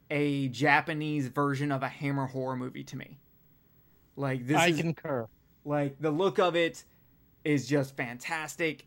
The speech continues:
Speaker 1: and one of the things I really like about it is its use,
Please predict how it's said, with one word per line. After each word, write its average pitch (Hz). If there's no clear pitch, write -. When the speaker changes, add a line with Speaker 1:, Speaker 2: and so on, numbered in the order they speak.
Speaker 1:
and 139
one 190
of 190
the 196
things 196
I 190
really 175
like 170
about 156
it 156
is 147
its 180
use, 196